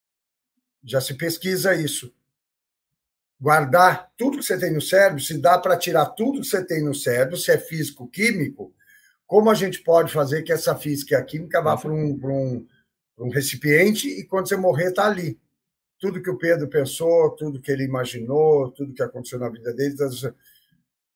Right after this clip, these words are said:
Speaker 1: é muito futuro ainda, é muito longe, né? Porque, assim, a gente nem conhece o cérebro perfeitamente todinho, né? Cada dia surge uma pesquisa nova sobre o cérebro,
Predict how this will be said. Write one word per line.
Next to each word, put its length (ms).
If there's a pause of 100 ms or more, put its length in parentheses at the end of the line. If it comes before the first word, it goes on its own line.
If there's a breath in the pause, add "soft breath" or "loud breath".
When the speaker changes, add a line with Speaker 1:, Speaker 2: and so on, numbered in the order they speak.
(100)
Speaker 1:
é 100
muito 420
futuro 540
ainda, 380
é 40
muito 320
longe, 720
né? 160
Porque, 260
assim, 240
a 60
gente 340
nem 200
conhece 440
o 40
cérebro 340
perfeitamente 800
todinho, 440 (920)
né? 120
Cada 240
dia 220
surge 340
uma 120
pesquisa 460
nova 500
sobre 300
o 20
cérebro, 560